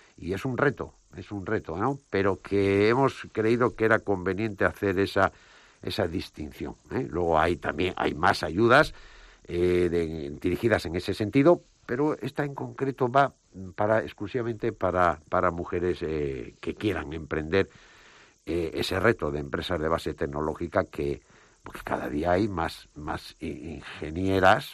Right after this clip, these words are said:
¿eh? de, de, de, de telecomunicaciones, etcétera, que son, como no, capaces de poner en marcha un proyecto y de, y de llevarle adelante. Bueno, queremos echarles una mano también en esa, en esa dirección. Y luego tenemos, eh, bueno,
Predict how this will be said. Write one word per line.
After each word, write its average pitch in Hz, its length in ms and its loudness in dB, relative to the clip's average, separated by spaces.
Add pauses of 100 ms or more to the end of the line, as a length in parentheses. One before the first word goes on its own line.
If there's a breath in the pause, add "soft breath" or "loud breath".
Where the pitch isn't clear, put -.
(140)
¿eh? 135 200 0
de, 82 220 -6
de, 69 200 -8
de, 71 180 -8
de 76 140 -6
telecomunicaciones, 80 960 -6
etcétera, 98 420 -2
que - 120 -8
son, 98 220 -4 (360 loud breath)
como 87 200 -4
no, 143 180 4 (200)
capaces 76 540 0
de 78 140 -2
poner 82 300 -2
en 87 160 -2
marcha 90 300 0
un 85 120 -4
proyecto 90 540 0
y 101 60 2
de, 78 340 0
y 78 120 -6
de 76 160 -2
llevarle 85 340 4
adelante. 71 480 0
Bueno, 95 260 4
queremos 113 440 2
echarles 90 460 0
una 85 200 0
mano 82 260 0
también 82 400 -4 (540 loud breath)
en 80 200 -4
esa, 76 600 2
en 80 100 -6
esa 80 180 -2
dirección. 71 460 -2 (840 loud breath)
Y 107 160 2
luego 139 280 8
tenemos, 165 840 4
eh, 107 600 4
bueno, 143 320 2